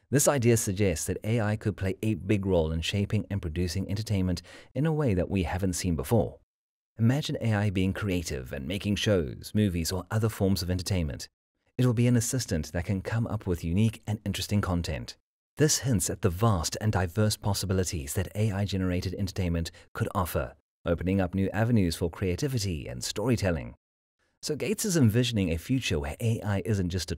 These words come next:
tool for making things more efficient, but becomes a creative force in the entertainment world,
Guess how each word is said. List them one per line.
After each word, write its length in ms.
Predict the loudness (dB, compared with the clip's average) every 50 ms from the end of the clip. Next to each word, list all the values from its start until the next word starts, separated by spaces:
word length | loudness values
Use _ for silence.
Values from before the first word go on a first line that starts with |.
| -8 -8
tool 320 | -4 0 2 2 2 2
for 120 | 0 0
making 300 | 0 0 0 0 -2 -4
things 300 | -2 -2 -2 -2 0 0
more 180 | 0 0 0 -2
efficient, 480 | -2 -2 -2 -2 0 -2 -2 -4 -6 -10 -16 -20 -20 -20 -18 -12
but 120 | -12 -6 -4
becomes 420 | -4 -4 -2 -2 -2 -2 -2 -2 -4
a 60 | -8 -8
creative 540 | -6 -6 -6 -4 -4 -4 -2 -2 -4 -4
force 440 | -4 -2 -2 0 0 0 -2 -4 -4 -2
in 100 | -2 -2
the 120 | 0 0
entertainment 460 | 0 -2 -2 -2 -2 -2 -2 -2 -2 -2
world, 340 | -2 -2 -2 -2 -4 -8